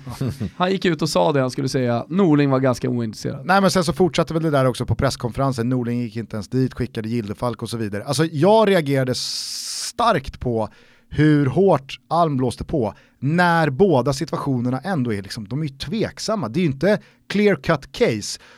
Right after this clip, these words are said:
Speaker 1: Ja, hundra procent
Speaker 2: Nej, men
Speaker 1: eh, frispark för Rasmus Lindgren och hundra procent noll av åtta på tårtskalan vad gäller straffen. Alltså,
Speaker 2: Nej,
Speaker 1: så här
Speaker 2: jag, jag är jävligt, eh, mycket inne på Alex spår som, eh, du la ut, eh,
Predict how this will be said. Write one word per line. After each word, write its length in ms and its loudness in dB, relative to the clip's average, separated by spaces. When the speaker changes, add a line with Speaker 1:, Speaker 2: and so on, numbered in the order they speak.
Speaker 1:
Ja, 240 6
hundra 340 4
procent 600 0
Speaker 2:
Nej, 160 -6
men 100 -2
Speaker 1:
eh, 60 -2
frispark 600 2
för 220 0
Rasmus 300 0
Lindgren 400 2
och 300 -2
hundra 360 2
procent 360 -2
noll 340 2
av 140 2
åtta 360 -4
på 80 -4
tårtskalan 680 -2
vad 80 -4
gäller 140 -6
straffen. 460 -10
Alltså, 180 -6
Speaker 2:
Nej, 80 0
Speaker 1:
så 60 2
här 100 2
Speaker 2:
jag, 240 4
jag 160 4
är 40 2
jävligt, 420 0
eh, 160 -2
mycket 260 -2
inne 140 -2
på 100 -4
Alex 220 -4
spår 280 -4
som, 320 -4
eh, 360 -6
du 180 -4
la 80 0
ut, 140 -6
eh, 60 0